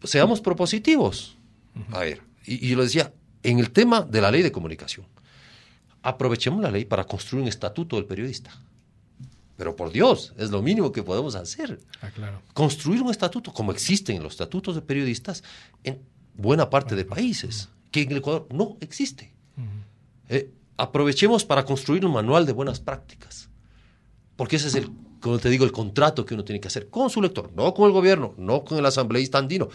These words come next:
Speaker 1: no con el, no con el dueño del medio, no con el dueño de la, de la frecuencia, con nosotros mismos y con nuestros lectores. Esa es nuestra responsabilidad. Entonces, yo creo que hay que ser propositivos y hay que construir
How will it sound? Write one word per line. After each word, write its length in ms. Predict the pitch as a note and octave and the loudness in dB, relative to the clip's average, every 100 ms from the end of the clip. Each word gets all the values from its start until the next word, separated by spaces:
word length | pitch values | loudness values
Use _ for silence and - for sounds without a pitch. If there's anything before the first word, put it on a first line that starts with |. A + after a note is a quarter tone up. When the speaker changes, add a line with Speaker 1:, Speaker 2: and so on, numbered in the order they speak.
| - _ | -12 _
Speaker 1:
no 180 | G#2+ E3 | 2 2
con 260 | - F#3+ E3+ | 2 4 6
el, 340 | C3+ A2+ F2 - - - - | 6 4 -2 -8 -20 -20 0
no 120 | D3+ | 2
con 120 | E3+ | 4
el 80 | E3 | 4
dueño 240 | D3 E3+ E3 | 4 4 2
del 100 | D#3+ | 2
medio, 340 | F#3+ D3 E2+ - _ _ _ | 2 2 -4 -10 _ _ _
no 260 | A#2+ D#3 G3 | 0 4 4
con 220 | F#3 F3 | 4 2
el 440 | D#3+ D3 C3+ B2+ A#2 | 2 2 0 -4 -2
dueño 260 | D3 D#3 D3+ | -2 0 2
de 60 | |
la, 160 | C#3 B2+ | 2 2
de 60 | |
la 100 | A#2 | -2
frecuencia, 500 | A2+ B2+ E3+ D#3+ - - - - - _ _ - - - _ _ | -4 -4 -4 -6 -8 -18 -20 -20 -20 _ _ -20 -20 -20 _ _
con 160 | B2 | -2
nosotros 400 | B2+ - E3 D3+ | 0 0 0 0
mismos 320 | C3+ F3+ E3+ A2+ | 0 0 0 -2
y 40 | |
con 120 | G#2+ | -4
nuestros 240 | G2 - E2 | -8 -8 -10
lectores. 420 | D#2+ D#2 D2+ - | -12 -16 -16 -8
Esa 180 | C#3+ D3 | -4 0
es 60 | B2 | -2
nuestra 240 | A2+ F2 | -4 -8
responsabilidad. 760 | E2+ - F2 - G2+ G2 G#2 - - _ _ _ _ | -12 -14 -14 -12 -12 -12 -14 -18 -20 _ _ _ _
Entonces, 380 | - D#3 F#3 - - - - B2+ | -2 2 2 0 -14 -20 -20 -18
yo 140 | - D#3 | -6 0
creo 180 | F#3+ G#3 | 2 4
que 100 | F#3+ | 4
hay 80 | F#3+ | 4
que 100 | F3+ | 2
ser 220 | - A#3+ | 2 2
propositivos 560 | C3 G#2 G2 - C3 B2+ | 0 -2 -4 -2 0 2
y 40 | |
hay 80 | C3+ | 0
que 120 | D#3+ | -2
construir 760 | F#3+ F3+ - F#3+ B3+ A#3 G3 | -2 -2 0 2 2 0 -8